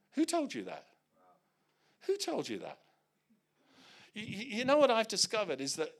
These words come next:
we sort of have a learned behavior, particularly in church. We've got this learned behavior. And I've had people say to me,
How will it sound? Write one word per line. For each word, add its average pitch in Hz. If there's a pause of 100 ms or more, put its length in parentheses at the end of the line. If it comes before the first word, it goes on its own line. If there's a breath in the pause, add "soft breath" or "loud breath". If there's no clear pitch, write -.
(160)
we 180
sort 226
of 208
have 196
a 185
learned 175
behavior, 135 (1500)
particularly 247
in 202
church. -
We've 156
got 190
this 156
learned 175
behavior. 208 (680 loud breath)
And 262
I've 302
had 262
people 196
say 190
to 202
me, 196